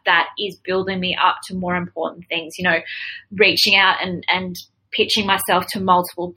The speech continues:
podcasts to be a speaker might not generate returns in the first month, but it might be something that's setting myself up for the next six, twelve months or whatever. Um, so,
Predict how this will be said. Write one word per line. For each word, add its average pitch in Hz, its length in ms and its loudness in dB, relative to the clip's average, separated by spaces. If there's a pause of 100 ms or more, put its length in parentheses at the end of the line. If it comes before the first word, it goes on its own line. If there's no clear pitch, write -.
podcasts 170 540 2
to - 60 -12
be 175 100 -2
a - 60 -2
speaker 185 420 2 (160)
might 190 300 2
not 185 300 0
generate 175 400 2
returns 175 400 -6
in 170 80 -10
the 165 120 -12
first - 280 -4
month, 269 340 4
but 196 200 4
it 202 200 2
might 185 240 2
be 196 80 -4
something 180 320 -6
that's 151 200 -8
setting 175 280 2
myself 175 400 -2
up 165 160 6 (160)
for 175 300 4 (440)
the 226 80 4
next - 480 -2 (220)
six, - 400 0
twelve 165 240 0
months - 320 -4
or 175 60 -12
whatever. 156 320 0 (300)
Um, 170 360 0 (160)
so, 208 380 2